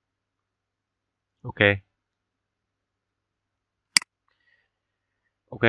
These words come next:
như vậy là cái, à, video chia sẻ một cái nội dung rất ngắn gọn thôi nè. Hy vọng rằng, à,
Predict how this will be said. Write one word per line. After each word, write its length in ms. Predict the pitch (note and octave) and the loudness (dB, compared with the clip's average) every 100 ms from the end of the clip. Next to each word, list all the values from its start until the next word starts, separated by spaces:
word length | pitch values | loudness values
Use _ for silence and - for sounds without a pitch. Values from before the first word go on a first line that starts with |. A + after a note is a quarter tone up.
| A2 | 2
như 100 | G#2+ | 4
vậy 140 | F2+ | 4
là 140 | F#2 F2 | 4 0
cái, 260 | G#2 G#2 | -2 -2
à, 420 | A2 G2+ F#2+ F#2+ F#2+ | 2 4 4 2 0
video 420 | F#2+ F#2+ F#2+ F#2 F2+ | -2 -2 0 0 -4
chia 140 | - F2+ | -8 -8
sẻ 340 | - E2+ E2 F#2+ G#2 G2 | -4 -4 -4 -6 -10 -10
một 160 | F2 E2 | -12 -12
cái 80 | - | -8
nội 220 | F2+ E2 | -6 -6
dung 180 | F2 F2+ | -6 -6
rất 160 | F#2 A2 - | -6 -8 -10
ngắn 140 | G2+ | -10
gọn 260 | F#2+ D#2+ D#2+ | 0 0 0
thôi 100 | F2+ | -4
nè. 120 | F2 E2+ - _ - | -6 -8 -10 _ -8
Hy 100 | F#2 | -4
vọng 220 | E2+ D#2+ | -2 -2
rằng, 260 | F2+ F2 E2 | -4 -8 -8
à, 160 | E2 | -12